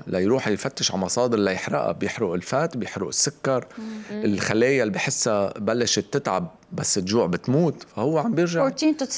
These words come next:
Speaker 2: to sixteen hours.
Speaker 1: إيه.
Speaker 2: بس complete fasting، يعني، ب-، بدون مي وهيك؟
Speaker 1: تشربي مي، بتشربي، آه، سوائل،
Speaker 2: آه، أوكي،
Speaker 1: تشرب
Speaker 2: بس
Speaker 1: بدك إيه.
Speaker 2: أكل.
Speaker 1: بس بتوقفي أكل مثلًا بكير على السبعة.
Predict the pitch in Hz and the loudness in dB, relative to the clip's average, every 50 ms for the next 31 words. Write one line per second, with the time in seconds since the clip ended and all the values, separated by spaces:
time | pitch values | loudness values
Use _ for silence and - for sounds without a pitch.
0 | - - - 233 - - 254 240 - 247 - - - - 247 240 - - 208 196 | -6 -4 -6 -6 -4 -4 -4 -4 -4 -6 -6 -8 -6 -2 -2 -2 0 0 0 -2
1 | 196 202 226 269 262 - - - 294 311 294 240 - - - 240 226 - 190 185 | 0 0 -2 -2 -4 -6 -4 0 2 2 2 0 0 -2 -2 -2 0 -2 -2 0
2 | 226 226 220 220 - - 240 233 - 254 285 277 - - 247 254 247 - - 320 | 2 2 2 2 2 0 -2 -2 0 0 -2 0 0 0 0 0 0 0 0 2
3 | 311 269 247 220 208 190 196 214 - 190 180 180 226 226 220 220 226 226 214 202 | 2 2 2 2 0 0 0 0 0 0 -2 0 0 2 2 2 2 2 2 2
4 | 220 226 - - 226 185 170 156 139 135 147 165 170 175 165 - - - - 139 | 4 4 4 4 6 6 6 6 6 4 4 4 4 2 2 2 0 0 2 2
5 | 135 120 120 120 120 117 117 113 113 110 110 107 107 - - 113 113 127 156 175 | 2 2 4 4 4 6 6 6 6 4 4 4 2 2 2 2 4 4 4 4
6 | 185 160 170 165 160 160 151 123 - - - 170 143 147 175 170 160 156 - - | 4 2 2 4 4 4 2 2 2 2 2 4 4 2 2 2 2 0 2 4
7 | 147 143 135 139 143 - - - - - - - 175 240 233 - 240 220 214 226 | 4 4 4 2 0 -2 -8 -16 -18 -14 -2 2 2 4 4 4 2 2 4 4
8 | 226 175 165 - - 165 160 170 135 143 - 151 135 127 123 117 - 139 123 117 | 2 2 2 0 2 2 4 4 2 2 2 0 0 2 0 0 2 2 2 2
9 | 117 117 117 117 117 123 127 131 139 185 190 - - 208 185 175 - - - - | 2 0 0 -2 -2 -2 -2 -2 0 -2 -2 -2 -2 -2 -2 -2 -2 -6 -10 -6
10 | - 214 180 - - - 160 139 120 117 120 131 135 | -2 0 2 2 4 4 4 4 4 2 0 0 -4